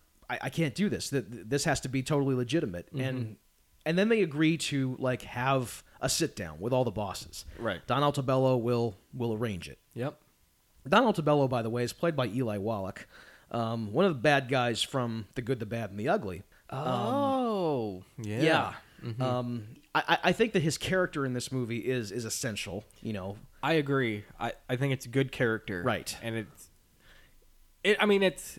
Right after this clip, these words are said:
Speaker 2: it kind of drives things. So,
Speaker 1: Yes.
Speaker 2: yeah.
Speaker 1: Um, he's coming to Michael in friendship, and he's, and it's already been established at the party that he's, like, an old, doddering, kind of, you know, like, sympathetic man.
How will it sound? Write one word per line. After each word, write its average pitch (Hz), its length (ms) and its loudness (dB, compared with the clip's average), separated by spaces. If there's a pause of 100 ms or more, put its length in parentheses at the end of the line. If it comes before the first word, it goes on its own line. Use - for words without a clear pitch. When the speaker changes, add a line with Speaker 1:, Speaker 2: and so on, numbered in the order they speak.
Speaker 2:
it 165 260 2
kind 185 220 4
of 139 300 2
drives 143 440 6
things. 101 420 -4
So, 120 140 -2
Speaker 1:
Yes. - 400 -2
Speaker 2:
yeah. 127 200 -6 (760)
Speaker 1:
Um, 131 640 0
he's 175 200 0
coming 208 280 4
to 175 100 0
Michael 143 320 2
in 123 80 2
friendship, 117 600 -2
and 165 120 4
he's, 170 280 4
and 180 100 6
it's 190 100 0
already 190 200 6
been 156 100 0
established 147 400 2
at 135 80 0
the 120 80 -4
party 143 320 2
that 117 140 -4
he's, 143 280 -2
like, 123 160 0
an 127 100 -2 (100)
old, 160 340 6
doddering, 143 640 2 (300)
kind 151 220 -2
of, 120 140 -2
you 127 100 -2
know, 123 180 0
like, 120 280 -4
sympathetic 143 580 0
man. 127 380 -2